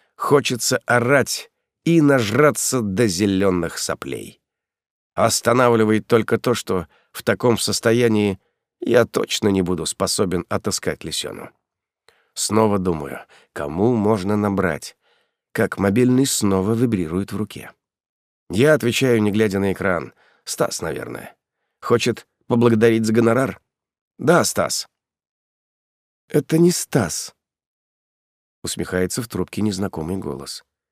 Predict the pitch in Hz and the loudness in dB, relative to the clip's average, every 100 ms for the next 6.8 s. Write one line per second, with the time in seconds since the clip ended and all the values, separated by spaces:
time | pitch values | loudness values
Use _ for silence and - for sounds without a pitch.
0 | _ - 131 147 170 185 139 160 151 147 | _ -2 4 6 8 6 4 4 2 0
1 | - 147 156 147 151 156 110 82 73 - | 2 4 6 4 4 2 0 -2 -6 -14
2 | - _ _ _ _ _ _ _ _ - | -20 _ _ _ _ _ _ _ _ -18
3 | 73 90 113 110 107 95 90 87 107 113 | -8 -4 -2 0 0 0 -2 0 0 -2
4 | 80 78 - 78 101 87 - - _ _ | -6 -8 -10 -10 -10 -12 -14 -18 _ _
5 | _ _ - - 120 123 127 123 110 - | _ _ -10 0 2 4 4 4 2 -2
6 | 104 101 98 - - 67 - - | -4 -2 -2 -4 -8 -12 -12 -14